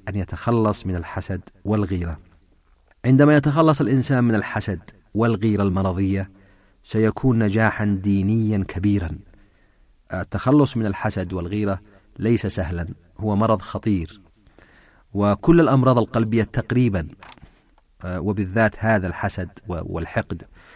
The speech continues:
هي أمراض من الصعب أن يتخلص منها الإنسان إلا من نوى حقيقة وكان، آه، يعني عاقلاً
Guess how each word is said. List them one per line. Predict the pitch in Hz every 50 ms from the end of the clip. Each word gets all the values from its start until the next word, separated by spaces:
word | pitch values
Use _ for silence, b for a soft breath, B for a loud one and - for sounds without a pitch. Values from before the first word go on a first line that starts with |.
| b b b b b
هي | 110 110 117
أمراض | 92 110 104 101 107 117 113 113 107 98 104 - - - - -
من | 110 104
الصعب | 101 - - - - 120 110 95 101 95 -
أن | - 92
يتخلص | 95 85 - 90 - 101 98 98 92 - 92
منها | 90 87 85 85
الإنسان | 87 85 87 85 - - 98 95 - - -
إلا | 143 151 143 127 117 110
من | 104 101 98 95
نوى | 98 95 92 90
حقيقة | 85 - 87 - - 110 107 - - 95 - - 87 87 - b b b b b b b b b b
وكان، | 85 85 80 - 101 98 95 92 92 92 90 - b b b b b b b b _ -
آه، | 87 85
يعني | 82 85 92 92 82 87 90 85
عاقلاً | 76 78 95 120 120 113 - - 104 101 98 95 95 98